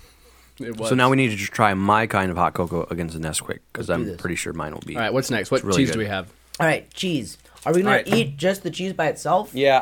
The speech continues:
Speaker 2: I, I think, I think in order to do everything justice, we need to try it on its own.
Speaker 1: Okay.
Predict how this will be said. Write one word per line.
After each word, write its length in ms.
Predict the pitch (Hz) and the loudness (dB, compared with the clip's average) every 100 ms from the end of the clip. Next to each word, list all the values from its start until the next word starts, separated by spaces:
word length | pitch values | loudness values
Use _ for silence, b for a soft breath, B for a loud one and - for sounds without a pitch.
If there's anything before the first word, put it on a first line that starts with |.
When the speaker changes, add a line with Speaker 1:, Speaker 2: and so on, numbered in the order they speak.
| 147 147 | 4 0
Speaker 2:
I, 60 | |
I 40 | 170 | 0
think, 220 | 214 185 | -2 0
I 80 | 160 | -2
think 240 | 180 185 | 0 -2
in 140 | - 135 | 0 2
order 220 | 143 131 | 4 4
to 60 | 110 | 4
do 100 | 127 | 4
everything 320 | 117 113 107 | 4 -2 2
justice, 460 | 107 110 - 113 | 2 4 0 -2
we 80 | 117 | -2
need 200 | 120 120 113 | 0 0 0
to 60 | |
try 280 | - 107 98 | -2 4 4
it 120 | 95 | 4
on 160 | 87 90 | 0 -6
its 140 | - | -6
own. 300 | 82 67 - - _ | -6 -8 -12 -20 _
Speaker 1:
Okay. 160 | 82 | -14